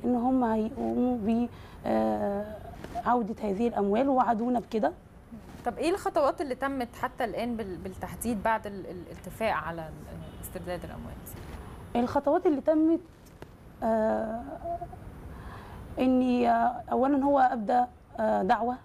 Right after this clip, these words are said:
Speaker 1: للشباب إن هم يزوروا العراق، ولكن أحوال البلد في الوقت ده، آه، مح-، شارع محمد محمود والأحداث اللي كانت بتحصل ومسرح البالون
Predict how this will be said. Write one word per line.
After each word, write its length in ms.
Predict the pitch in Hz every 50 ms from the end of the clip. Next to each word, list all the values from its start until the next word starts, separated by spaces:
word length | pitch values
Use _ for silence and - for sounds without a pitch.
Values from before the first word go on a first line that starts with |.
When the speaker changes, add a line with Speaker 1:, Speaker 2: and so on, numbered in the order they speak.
| - -
Speaker 1:
للشباب 500 | 214 202 185 - - 208 190 220 233 233 226 - - -
إن 80 | 233 220
هم 180 | 214 233 233 233
يزوروا 400 | 233 226 202 196 240 226 226 202
العراق، 280 | 180 180 190 226 285 - - - - - - - - - - - -
ولكن 360 | - 208 247 262 262 269 247
أحوال 360 | - - - - 220 240 247 233
البلد 340 | 220 196 196 220 240 233 -
في 80 | -
الوقت 280 | 196 202 220 233 - 214
ده، 160 | 190 233 - - - - - - - - - - - - -
آه، 120 | 220 220 226
مح-، 220 | 220 208 - 208
شارع 240 | 202 - 240 220 214
محمد 320 | 214 196 - 220 220 208
محمود 400 | 202 202 - 208 208 220 240 233
والأحداث 380 | 220 214 - - 202 226 214 -
اللي 100 | 220 208
كانت 180 | - 233 196
بتحصل 440 | 202 196 220 214 - - - 233 240
ومسرح 380 | 233 214 220 220 - - 208 190
البالون 380 | 208 185 214 214 214 262 285